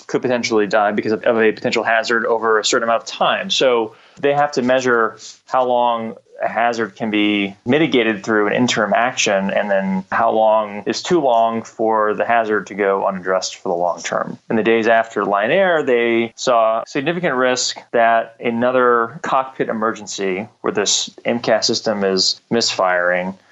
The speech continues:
could occur and create an emergency that could potentially wind up in a catastrophe if it's not properly addressed. So they determined that the first interim step, which was sending out an emergency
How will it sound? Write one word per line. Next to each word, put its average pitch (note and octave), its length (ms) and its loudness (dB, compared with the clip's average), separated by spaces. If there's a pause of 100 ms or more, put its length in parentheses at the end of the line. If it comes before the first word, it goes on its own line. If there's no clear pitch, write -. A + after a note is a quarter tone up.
(240)
could - 160 0
occur G2 520 0
and G#2 100 -6
create A2+ 220 0
an G#2+ 60 -2
emergency G#2 380 -2
that G2 300 -2
could F#2 260 -2
potentially F#2 680 -2
wind G2+ 340 0
up F#2+ 320 0
in A2+ 140 2
a G#2 40 2
catastrophe A#2+ 760 2
if - 540 -2
it's - 420 0
not G#2+ 240 0
properly G2+ 400 0
addressed. F#2 480 0
So A#2+ 420 2 (140)
they B2 680 0
determined B2+ 580 -2
that A2 540 0
the A2 600 0
first - 480 0 (140)
interim D3+ 340 -2
step, A2 380 0
which A#2 140 -2
was G#2+ 200 2
sending C3 300 0
out B2 100 2
an G#2+ 100 -4
emergency D3+ 960 2